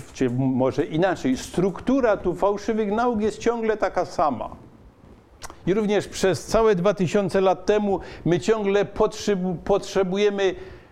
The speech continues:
poznawania, doświadczenia tego praktycznego życia z Bogiem. To jest tak bardzo ważne. I chciałbym mówić w zasadzie może o tych dwóch rzeczach,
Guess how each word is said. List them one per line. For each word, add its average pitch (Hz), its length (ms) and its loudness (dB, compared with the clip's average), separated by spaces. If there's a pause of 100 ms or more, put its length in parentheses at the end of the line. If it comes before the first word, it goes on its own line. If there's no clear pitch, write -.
(220)
poznawania, 185 960 2
doświadczenia 185 920 2
tego 175 260 0
praktycznego 185 1300 0 (320)
życia 170 800 2 (640)
z 123 180 -4
Bogiem. 117 560 -2 (380)
To 160 120 2
jest 151 220 0
tak 123 120 0
bardzo 113 340 0
ważne. 113 580 -2 (1040)
I - 40 -4
chciałbym 165 320 2
mówić 160 460 -2 (440)
w - 40 -10
zasadzie 151 400 2
może 143 380 2
o 151 120 2
tych 127 220 0
dwóch 156 260 2
rzeczach, 185 680 -2